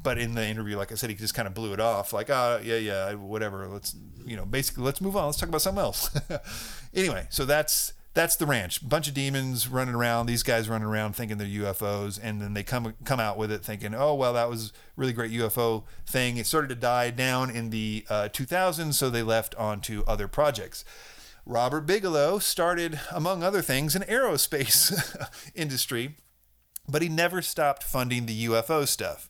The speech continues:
And that's kind of where this weird tie-in with the Blink one eighty-two guy, Tom DeLonge's,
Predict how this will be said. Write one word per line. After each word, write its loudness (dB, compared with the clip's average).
And 0
that's 2
kind 0
of 0
where 2
this -2
weird 0
tie-in 0
with -2
the -2
Blink -2
one 0
eighty-two 0
guy, 2
Tom -2
DeLonge's, 0